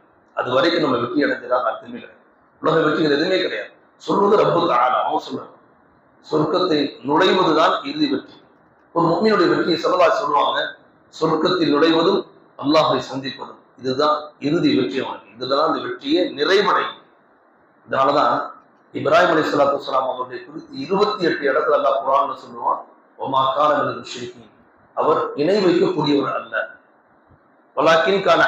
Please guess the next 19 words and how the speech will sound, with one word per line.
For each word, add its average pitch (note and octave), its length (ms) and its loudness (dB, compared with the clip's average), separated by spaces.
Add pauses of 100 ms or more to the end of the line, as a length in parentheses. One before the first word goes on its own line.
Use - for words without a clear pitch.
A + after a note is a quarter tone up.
(120)
ஹனீஃப G3 420 0
முஸ்லிமா," D#3+ 460 0 (100)
பரிசுத்தமான G3+ 680 2
ஒரு F3+ 100 2
முஸ்லிம் D3+ 400 -8 (540)
அப்படின்னு G3+ 460 0
அல்லாஹ்வே G#3+ 500 4
சான்றிதழ் G#3 680 2
தரக்கூடிய D#3+ 540 -2
இப்ராஹிம் E3 240 6
அலைஹிஸ்ஸலாத்து B2+ 480 -2
வஸ்ஸலாம் A#2 320 -6
அவர்கள் B2 380 -14 (300)
அவங்க E3+ 260 0
கேட்கிற E3+ 360 0
துஆ, C3 400 2 (480)
"வஜ்அல்னி C#3 640 2
மின் C3+ 260 0
வரசத்தி C#3 460 0